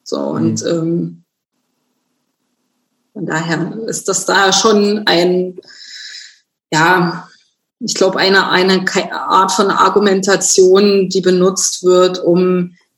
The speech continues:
Speaker 1: das auch ein bisschen zu verniedlichen oder zu relativieren.
Speaker 2: Mhm.
Speaker 1: Ja, und so, „Ach ja, aber dann dürfen die, die bestimmen, was zu Hause gekocht wird und wie die Kinder unterrichtet werden.“ Ja, supergeil.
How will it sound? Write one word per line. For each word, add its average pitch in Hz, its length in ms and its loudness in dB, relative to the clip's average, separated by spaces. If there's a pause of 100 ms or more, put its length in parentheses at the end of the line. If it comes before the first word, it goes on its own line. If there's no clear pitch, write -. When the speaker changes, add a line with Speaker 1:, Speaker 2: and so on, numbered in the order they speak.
(120)
Speaker 1:
das 175 200 0
auch - 240 -4
ein 180 200 -2
bisschen 175 420 0
zu 175 600 -2
verniedlichen 180 840 -2
oder 185 240 -4
zu - 160 -8
relativieren. - 1000 -8 (120)
Speaker 2:
Mhm. 107 280 -6
Speaker 1:
Ja, 185 140 -4
und 170 260 -2
so, 170 240 -2 (240)
„Ach - 220 -4
ja, 175 160 0
aber 190 180 -2
dann 185 300 -2
dürfen 196 240 -2
die, 185 160 -2
die 190 100 -12
bestimmen, 185 540 -2
was - 600 -2
zu - 140 -10
Hause 98 400 -2
gekocht - 520 -12
wird - 360 -6
und - 400 -12
wie 185 80 -4
die 190 160 -4
Kinder 202 420 -8
unterrichtet 170 600 -8
werden.“ 175 180 -8
Ja, 190 160 -6
supergeil. - 920 -6